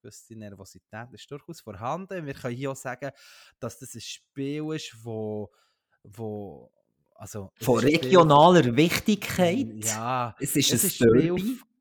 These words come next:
Speaker 1: von meiner Mannschaft, äh, Viertliga, für die, die uns nicht so viel zulassen, ähm,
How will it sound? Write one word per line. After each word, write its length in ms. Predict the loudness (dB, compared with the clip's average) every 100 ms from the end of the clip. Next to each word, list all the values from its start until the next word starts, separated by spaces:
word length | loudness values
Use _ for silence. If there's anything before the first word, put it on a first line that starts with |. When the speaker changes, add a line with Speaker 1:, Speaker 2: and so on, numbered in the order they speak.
| _
Speaker 1:
von 300 | -18 -8 -6
meiner 300 | -4 -2 -2
Mannschaft, 920 | -4 -6 -8 -10 -8 -8 -10 -14 _ -18
äh, 200 | -18 -20
Viertliga, 720 | -14 -14 -12 -14 -14 -12 -14
für 120 | -14
die, 200 | -18 -18
die 60 | -14
uns 220 | -16 -16
nicht 160 | -20 -20
so 60 |
viel 260 | -16 -16 -16
zulassen, 600 | -18 -16 -16 -18 -18 -20 -20 _ _ _ -18
ähm, 560 | -14 -12 -12 -14 -18